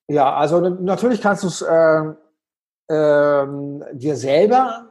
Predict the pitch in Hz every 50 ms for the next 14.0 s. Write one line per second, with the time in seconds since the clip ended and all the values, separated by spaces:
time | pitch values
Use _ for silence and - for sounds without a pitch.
0 | _ _ - 147 175 208 208 - - 165 196 214 214 - 247 240 214 170 - 143
1 | 135 - - - 139 139 147 143 135 127 - - 151 139 127 123 - 120 - _
2 | _ _ _ _ _ - 139 139 139 143 147 151 147 156 147 147 143 147 147 135
3 | 139 139 143 147 143 143 - 147 135 - - 123 117 113 - - - - - 143
4 | 143 143 139 151 170 190 175 165 151 156 175 170 165 170 151 139 151 156 160 151
5 | 143 139 - 151 131 - 135 135 139 131 - - - - _ _ _ _ - 139
6 | 135 143 143 143 139 - - 175 180 175 - 139 139 143 135 139 139 135 139 139
7 | 143 147 - 123 123 135 139 143 - - 135 135 160 160 - 143 - - - -
8 | 127 127 131 123 _ _ _ - - - - _ _ - 123 131 139 143 143 151
9 | 147 - 160 160 156 165 151 160 151 - 156 - 151 139 139 131 139 135 147 175
10 | 175 156 156 147 139 - - 143 - - - 202 - - - 165 160 175 175 170
11 | 147 156 160 156 147 147 156 147 - 208 208 165 139 139 135 - - 151 170 175
12 | - - 156 - 160 139 - 165 185 - - _ _ - 156 - - 165 160 147
13 | - 160 156 151 151 156 196 - - - 165 156 - 156 - 139 113 104 101